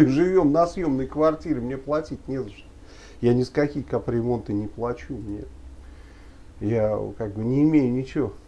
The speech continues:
кроме детей, пролетарий, поэтому мне очень хорошо. То есть я все, вот, э, Эльнур знает, я всю собственность свою просто расшугал, что ни-,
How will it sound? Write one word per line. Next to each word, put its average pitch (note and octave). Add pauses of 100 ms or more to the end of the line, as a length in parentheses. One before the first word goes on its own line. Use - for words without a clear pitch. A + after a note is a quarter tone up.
кроме B2+
детей, B2
пролетарий, B2+
поэтому A2 (260)
мне B2+
очень C3+
хорошо. G#2+ (1040)
То A#2+
есть G2+
я C#3
все, D3
вот, G#2
э, -
Эльнур B2+
знает, B2+
я G#2+
всю C3
собственность B2+
свою A#2
просто C3+
расшугал, B2+
что -
ни-, A#2